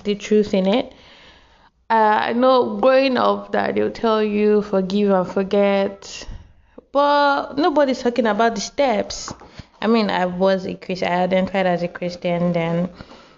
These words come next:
Nobody's talking about the steps. Are you just going to pretend as if things didn't happen? I mean, now that I am more aware and conscious,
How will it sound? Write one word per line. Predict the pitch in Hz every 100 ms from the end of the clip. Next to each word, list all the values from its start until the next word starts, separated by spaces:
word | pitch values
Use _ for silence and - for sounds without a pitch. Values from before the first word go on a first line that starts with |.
| _
Nobody's | 240 262 240 233
talking | 220 220 202
about | 190 196 185
the |
steps. | - - 220 185 - 202
Are |
you | 202 220
just | 208 196
going | - 196 190
to | 185 - 185
pretend | - 180 180 - 208 185 170 170 -
as | 175 -
if | 202
things | - 196 190
didn't | 196 180
happen? | 175 165 - 220 320 - - - - - _ _ _ _ _ _ _ _ _ _ _
I | 139
mean, | 214 240 240 190 - - 208
now | 240 247
that | 196 190 175 - - - - -
I | 190
am | 185 190
more | 190 190
aware | 185 180 185 185
and | 170 175 175
conscious, | - 190 190 190 175 185 196 -